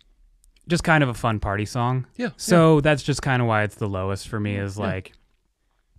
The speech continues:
Speaker 1: I think, uh, the, I think New York, New York was the most balanced,
Speaker 2: Mm-hmm.
Speaker 1: and then True Grit was just the, the more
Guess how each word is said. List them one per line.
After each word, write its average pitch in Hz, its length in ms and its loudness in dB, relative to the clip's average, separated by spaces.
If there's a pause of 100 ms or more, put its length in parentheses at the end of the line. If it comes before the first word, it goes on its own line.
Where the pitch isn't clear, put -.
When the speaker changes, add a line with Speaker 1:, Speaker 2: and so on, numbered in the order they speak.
(140)
Speaker 1:
I 143 100 0
think, 127 480 -2
uh, 104 420 -6 (580)
the, 120 520 -8 (100)
I 135 80 -6
think 139 180 -4
New 127 80 0
York, 120 300 0
New 120 60 -4
York 110 260 -4
was 107 140 -10
the 110 80 -8
most 98 260 -10
balanced, 131 600 -4 (100)
Speaker 2:
Mm-hmm. 110 240 -2
Speaker 1:
and 117 140 -4
then 98 160 -6
True 135 260 -2
Grit 117 200 -2
was 110 160 -6
just 107 360 -12
the, 104 300 -6 (200)
the 120 140 -4
more 104 640 -4